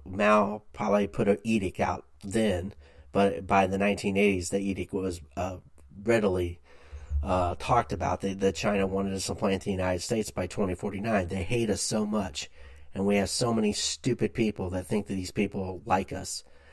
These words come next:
And I'm not talking about their, their basic person in, inside China. I'm talking about the communist part of China, which is everything on the coast. Wherever the wealth is, that's where the communists go. Communists are lazy, but they love money. That, that, that, eh, there's another,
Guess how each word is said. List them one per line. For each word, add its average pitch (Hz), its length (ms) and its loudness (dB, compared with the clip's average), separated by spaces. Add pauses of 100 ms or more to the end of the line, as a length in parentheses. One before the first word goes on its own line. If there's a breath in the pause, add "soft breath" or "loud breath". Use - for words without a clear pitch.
(140 soft breath)
And 120 100 0
I'm 120 100 4
not 123 160 6
talking 107 340 4
about 92 320 -2
their, 95 240 0
their 92 240 0
basic - 560 -2
person - 480 -2
in, 87 260 -8
inside - 420 -6
China. 90 280 -8
I'm 92 80 -6
talking 98 340 -6
about 90 240 -6
the 87 80 -10
communist 90 540 -4
part 87 300 -6
of 90 200 -10 (120)
China, 101 440 0 (460 loud breath)
which 117 160 0
is 117 100 4
everything 127 440 8
on 110 100 6
the 98 80 2
coast. 90 460 0 (420 soft breath)
Wherever 135 240 10
the 123 100 6
wealth 117 360 6
is, 127 260 2
that's 226 240 0
where - 140 4
the 107 40 4
communists 92 560 0
go. 87 220 -6 (220 soft breath)
Communists 127 500 2
are 98 80 0
lazy, 107 420 2
but 190 180 -8
they 208 100 4
love 190 280 2
money. 95 400 0 (440)
That, - 380 0 (200)
that, 208 260 2
that, 220 180 6
eh, 214 220 4
there's 202 280 0
another, 208 360 4